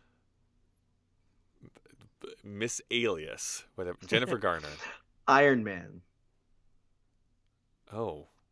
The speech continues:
Speaker 1: Terrence Howard?
Speaker 2: Swingers.
Speaker 1: Oh boy, oh boy, Matt Damon.
Speaker 2: Chef.
Speaker 1: Oh, it's gonna be, um, Jon Favreau.
Speaker 2: There you go.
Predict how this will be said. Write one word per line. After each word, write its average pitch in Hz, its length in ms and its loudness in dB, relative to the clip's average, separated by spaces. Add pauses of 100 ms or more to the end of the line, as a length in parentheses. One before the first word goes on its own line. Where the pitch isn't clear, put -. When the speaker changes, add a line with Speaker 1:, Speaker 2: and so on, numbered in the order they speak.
(260)
Speaker 1:
Terrence 107 340 -4
Howard? 117 420 -4 (460)
Speaker 2:
Swingers. - 880 -2 (1700)
Speaker 1:
Oh 82 100 -16
boy, 78 400 -10 (220)
oh 92 140 -12
boy, 80 420 -8
Matt 101 340 0
Damon. 76 460 -6 (380)
Speaker 2:
Chef. - 560 -2 (1700)
Speaker 1:
Oh, 123 640 10 (300)
it's 110 220 -4
gonna 120 240 -4
be, 113 280 0
um, 98 580 0 (840)
Jon 110 240 0
Favreau. 101 380 0
Speaker 2:
There 117 180 0
you 95 140 -4
go. 80 320 -10